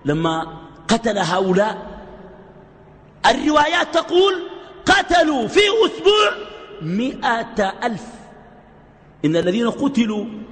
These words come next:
في برج التجارة العالمي لم يحص-، لم، لم، لم يصلوا هذا العدد، مائة ألف في أسبوع،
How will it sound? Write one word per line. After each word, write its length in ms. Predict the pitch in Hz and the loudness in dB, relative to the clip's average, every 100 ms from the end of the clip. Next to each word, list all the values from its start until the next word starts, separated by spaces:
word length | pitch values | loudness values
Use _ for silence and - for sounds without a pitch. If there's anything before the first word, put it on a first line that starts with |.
| - - - - - | -18 -20 -20 -20 -14
في 140 | - 175 | -4 -2
برج 280 | 151 147 | 0 -2
التجارة 540 | 143 - 175 208 214 208 | -2 0 2 2 -2 -6
العالمي 680 | 190 160 165 170 170 185 220 - - - - - - - - - - | -6 -4 -4 -4 -2 -2 -4 -8 -14 -18 -20 -20 -20 -20 -20 -18 -2
لم 200 | 214 202 | 0 0
يحص-، 320 | - - - | -4 -8 -4
لم، 280 | 190 185 196 - | -2 -2 -4 -2
لم، 440 | 190 190 180 - - | 0 0 -2 -14 -4
لم 200 | 175 175 | -2 2
يصلوا 360 | 202 190 175 151 | 0 0 -4 -2
هذا 180 | 160 | -2
العدد، 360 | 151 151 185 165 - - - - - | 0 -2 -2 -6 -10 -18 -20 -14 0
مائة 840 | 247 392 415 - 381 359 392 427 | 2 4 2 2 2 2 2 4
ألف 220 | 370 240 - - - - - - | 2 -2 -10 -16 -18 -18 -20 -10
في 120 | - 381 392 359 | 4 4 4 0
أسبوع، 400 | - 330 415 - | 0 2 2 0